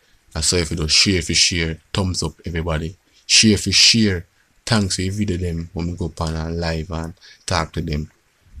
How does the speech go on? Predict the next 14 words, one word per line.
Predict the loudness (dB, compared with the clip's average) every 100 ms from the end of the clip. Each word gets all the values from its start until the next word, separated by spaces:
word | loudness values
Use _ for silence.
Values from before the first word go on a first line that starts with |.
| -20 -20 -20 -8
Thank | -2 -2 -2
you | -4
very | -2 -2 -2
much, | -2 -2 -4 -6 -8 _ _ _ _ -8
everybody. | -6 -4 -4 -4 0
Share | 0 0 0
if | 0
you | 2
share. | 4 2 0 -4 _ _ _
You | -12
see | -6
me | -4
I |
say? | -2 -4